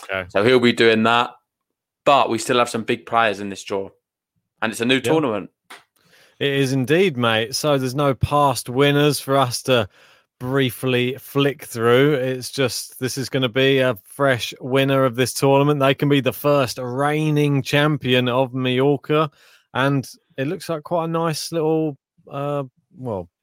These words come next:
Speaker 1: little, not stadium, but it's like a nice little stand, a nice little setting for this tournament. So I quite
Speaker 2: It
Speaker 1: like
Speaker 2: just,
Speaker 1: it.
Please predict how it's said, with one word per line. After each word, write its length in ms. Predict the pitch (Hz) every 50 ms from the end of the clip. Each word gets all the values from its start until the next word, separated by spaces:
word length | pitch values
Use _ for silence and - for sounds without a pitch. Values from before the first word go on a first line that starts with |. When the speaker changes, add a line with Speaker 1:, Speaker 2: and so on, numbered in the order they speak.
| 104
Speaker 1:
little, 260 | 110 123 135 117 117
not 280 | 113 123 135 131 85 -
stadium, 720 | - - - 113 107 107 107 104 98 87 87 95 107 113
but 220 | 110 117 110 101 101
it's 140 | 107 - -
like 220 | 117 113 104 -
a 60 | 117
nice 320 | 117 117 117 117 110 - -
little 200 | 120 113 110 98
stand, 640 | - - - - 131 123 123 123 123 123 123 120
a 40 | 117
nice 320 | 120 123 123 123 113 - -
little 120 | 120 117
setting 680 | - - - 151 147 143 - - - 110 90 85 87 85 _
for 80 | - 95
this 160 | 95 92 -
tournament. 540 | - - - 95 95 95 92 95 95 95 - _ _ _ _ _ _ _
So 440 | - - - 107 107 107 110 113 113
I 40 | 113
quite 260 | - - 135 117 107
Speaker 2:
It 40 | 135
Speaker 1:
like 80 | 139 156
Speaker 2:
just, 120 | 151 -
Speaker 1:
it. 80 | - 139